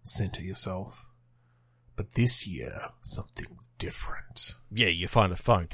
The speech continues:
Speaker 1: You find
Speaker 2: Now,
Speaker 1: a phone.
Speaker 2: so, what happens with this phone? Is it
Speaker 1: Yeah, so do you think we s-, just, do you think the whole time is spent at this camp place, like, trying to figure it out, and then we sort of push things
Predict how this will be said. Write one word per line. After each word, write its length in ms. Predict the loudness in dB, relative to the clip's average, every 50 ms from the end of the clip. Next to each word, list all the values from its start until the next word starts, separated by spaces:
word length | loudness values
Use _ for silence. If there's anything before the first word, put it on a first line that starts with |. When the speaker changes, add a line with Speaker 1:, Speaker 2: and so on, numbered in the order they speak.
| -4 0
Speaker 1:
You 100 | 2 6
find 180 | 8 8 8
Speaker 2:
Now, 40 | 8
Speaker 1:
a 20 | 8
phone. 380 | 8 8 8 8 6 0 -10 -6
Speaker 2:
so, 440 | -2 0 6 8 10 10 10 8 2 -4 -12 -16 -18 _ -20 -20 -20 -20 -20 -20 -20 -20 -20 -20 -20 -20 -20 -20 _ -20 _ -20 -20 _ _ _ _
what 440 | -6 -4 0 4 4 4 4 10 10
happens 560 | 10 10 10 6 4 4 2 2 0 -2 -4
with 100 | -6 -4
this 160 | -4 -4 -4 -4
phone? 440 | -4 -4 -6 -6 -6 -6 -10 -12 -16 -18 -18 -12 -8 -8 -8 -8 -10 -14 -8 _
Is 200 | 2 2 4 4
it 360 | 2 0 0 -4 -6 -6 -8 -10 -12 -16 -20 -20 -20 -20 -20 -20 -20 _ _ _ -20 -20 -20 -20 -20 _ _ _ 6
Speaker 1:
Yeah, 160 | 8 8 8
so 140 | 10 8 8
do 60 | 8 8
you 40 | 8
think 200 | 8 6 6 8
we 60 | 6
s-, 100 | 4 6
just, 340 | 6 6 6 6 4 0 2
do 80 | 0 2
you 60 | 4
think 160 | 4 4 6
the 80 | 6 4
whole 300 | 6 8 8 8 8 6
time 260 | 4 4 4 4 4
is 80 | 2 0
spent 300 | -2 0 0 0 0 0 -4 _ _ _ _ _ _ _ _ _ _ _ _ _ _ _
at 180 | -4 -4 -2 -2
this 140 | -2 -2 -2
camp 340 | 0 0 0 0 -2 -4 -8 _ _
place, 340 | 4 4 4 4 4 0 -2
like, 160 | -4 -6 -8 _ _ _ _ _ _ _ _ _ _ _ _ _ _ _
trying 320 | -4 0 2 4 4 4
to 60 | 2 2
figure 300 | 2 2 2 2 2 2
it 80 | 2
out, 200 | 6 6 8 8
and 120 | 6 4 2
then 140 | -2 -2
we 100 | -2 -2
sort 220 | 0 2 2 2 2
of 160 | 0 -2 -6 -12 _ _ -20 _ _ _ _
push 420 | -6 0 4 4 6 6 6 4 4
things 500 | 2 2 2 2 0 -2 -2 -4 -6